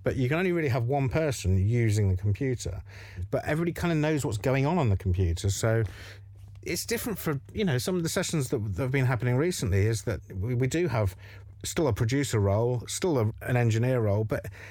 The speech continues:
I don't know, I think if, I think everybody just has to muck in and just see what happens at the end of it, because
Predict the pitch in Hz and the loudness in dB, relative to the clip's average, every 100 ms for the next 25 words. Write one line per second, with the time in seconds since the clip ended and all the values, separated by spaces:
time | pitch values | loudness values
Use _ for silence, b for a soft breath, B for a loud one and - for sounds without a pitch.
0 | B - 170 180 160 - 190 165 135 - | B -2 0 2 0 0 -2 -2 -4 -6
1 | - - - - 180 170 165 120 113 - | -16 -14 -8 -4 -2 0 0 0 0 -2
2 | - 113 117 - 147 110 101 104 120 90 | 0 2 2 2 2 2 2 0 -2 0
3 | 139 104 101 90 113 123 107 87 78 107 | -2 0 2 2 2 2 2 0 0 -2
4 | 127 113 | 0 0